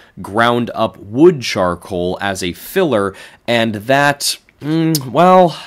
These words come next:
that can cause off flavors, that can introduce carbon monoxide into the, uh,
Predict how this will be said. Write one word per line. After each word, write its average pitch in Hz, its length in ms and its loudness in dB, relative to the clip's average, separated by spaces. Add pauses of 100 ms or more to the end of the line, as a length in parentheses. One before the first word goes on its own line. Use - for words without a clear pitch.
(460)
that 214 160 0
can 190 120 -2
cause 160 300 0
off 131 320 0
flavors, 127 560 0
that 113 220 0
can 117 160 -4
introduce 110 600 -4
carbon 120 380 -2
monoxide 104 800 -2
into 104 800 -6
the, 92 460 -6
uh, 87 320 -4